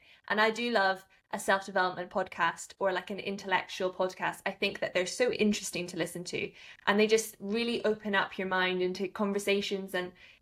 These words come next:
theories and also mindsets that you haven't even tapped into before. And if you're in this space where you're like, "I'm not really, I don't have a role model, like, my friends are all at different points in my life,"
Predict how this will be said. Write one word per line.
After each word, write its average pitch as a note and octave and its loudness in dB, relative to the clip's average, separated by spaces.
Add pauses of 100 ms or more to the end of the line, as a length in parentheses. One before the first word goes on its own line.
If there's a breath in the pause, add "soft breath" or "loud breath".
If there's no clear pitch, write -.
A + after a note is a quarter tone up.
(140)
theories C4 2
and G#3 4
also G#3+ 0
mindsets G3+ 2
that - -4
you G#3 -2
haven't F3+ -4
even F3+ -6
tapped - -4
into F3+ -6
before. - -2 (500 loud breath)
And C4 4 (140)
if C#4 0
you're E4+ 6
in B3 0
this A3+ 0
space F#3+ -2
where F#3+ 0
you're F#3+ 2
like, F3+ 0 (760)
"I'm C#4+ 2
not F#4 2
really, D4 -2
I B3+ 2
don't D#4 0
have A3+ -2
a B3 0
role D4 6
model, F4 0
like, G#3 -10
my G#3 -6
friends A3 -2
are G#3+ 4
all G3+ 4
at - -4
different G#3+ -4
points A3+ -2
in G#3 -4
my F#3 0
life," G#3 0